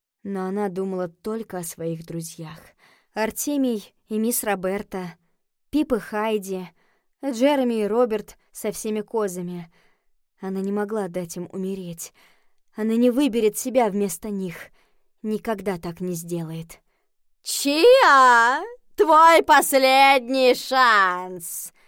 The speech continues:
крикнула Присцилла. Собрав остатки сил в кулак, Чия прошептала пересохшими губами: "Я выбираю умереть.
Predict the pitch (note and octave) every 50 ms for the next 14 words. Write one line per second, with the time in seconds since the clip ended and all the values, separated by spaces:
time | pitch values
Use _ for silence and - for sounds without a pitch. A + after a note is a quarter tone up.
0 | _ _ _ _ _ - A3+ G#3 G3+ F3 - F#3+ F#3+ F#3+ F#3+ F3 G3 F#3+ F3+ E3+
1 | - - - F3+ E3+ D#3+ D#3 D3+ D#3 D#3 - _ _ _ _ _ _ _ _ _
2 | _ _ _ _ _ _ _ - - - G#3 G3+ G#3 G#3+ A3 G#3 - _ - -
3 | F3 E3 - - - F#3 F3 E3+ - - F3+ E3 - - F3 E3+ D#3+ D#3+ - _
4 | - D#3+ D#3+ F#3 A3 A#3+ A#3+ _ - - - _ _ _ _ _ _ _ _ _
5 | _ _ _ - - - - C#4+ C4 A#3 G#3 - F#3+ E3+ E3 - G3+ E3+ - -
6 | G#3 G3+ F#3+ F#3 E3+ E3 F3+ E3+ E3+ E3 - - F3 E3 - - - F3 E3+ E3
7 | E3 F3+ F3 F3 E3+ E3 E3 E3 D3+ D#3+ E3 E3 _ _ _ _ _ _ _ _
8 | _ _ _ _ _ _ _ _ _ _ _ _ _ _ - E4 C4+ A#3 A#3 G#3+
9 | G#3 G3+ G3+ G3+ - _ _ _ _ _ _ _ _ _ _ _ _ _ _ _
10 | _ _ _ _ _ - B3 G3+ G#3+ G#3 G#3 G#3 G3+ G3+ G3+ G3 F#3+ F#3+ F#3 F3+
11 | E3+ _ _ _ _ _ _ _ _ _ _ _ _ _ _ _ _ _ _ _
12 | _ _ _ _ - A#3+ G#3 G#3+ G#3+ G3+ F3+ E3+ E3 E3 - -